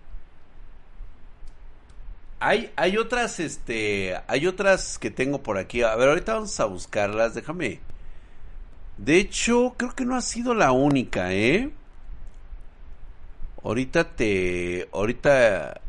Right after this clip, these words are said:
Es que tengo otras, pero son más privadas, güey.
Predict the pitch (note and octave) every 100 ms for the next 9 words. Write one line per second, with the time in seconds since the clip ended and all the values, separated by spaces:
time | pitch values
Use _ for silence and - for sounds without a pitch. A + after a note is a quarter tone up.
0 | - - - - - - - - - -
1 | - - - - - - - - - -
2 | - - - - - - - - - -
3 | - - - - - - - - C#3+ -
4 | G3+ G3 F#3 F#3 F3+ F3+ E3+ E3+ E3+ -
5 | C3 A#2 C#3+ C3+ C#3 - - A#2+ A#2 B2+
6 | B2 G#2 E2+ D#2+ D#2